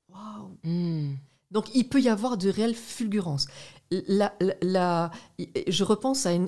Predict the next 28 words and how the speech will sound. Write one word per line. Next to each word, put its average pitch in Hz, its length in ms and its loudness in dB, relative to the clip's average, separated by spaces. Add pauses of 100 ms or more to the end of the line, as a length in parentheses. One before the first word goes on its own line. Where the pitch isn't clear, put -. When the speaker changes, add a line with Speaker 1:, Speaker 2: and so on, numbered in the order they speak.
Speaker 1:
une, 185 340 0
une 170 100 2
autre 214 180 -4
femme, 208 440 -4
une 170 100 -2
femme 208 400 -2 (140)
un 180 80 -2
peu - 140 -16 (140)
plus, 202 180 -10 (100)
un - 40 -2
peu 175 140 -4
plus 208 220 -4
âgée, 185 520 0 (440)
euh, 170 320 2 (320)
qui, - 240 -6
elle, 247 480 0 (280)
euh, 135 140 -4
il 170 80 -4
y 185 60 2
a, - 80 -2
il 165 40 0
y 175 60 2
a 185 80 2
dans 175 160 0
Trouver 196 300 -2
ma 180 160 0
place, 220 680 -2
euh, 156 320 2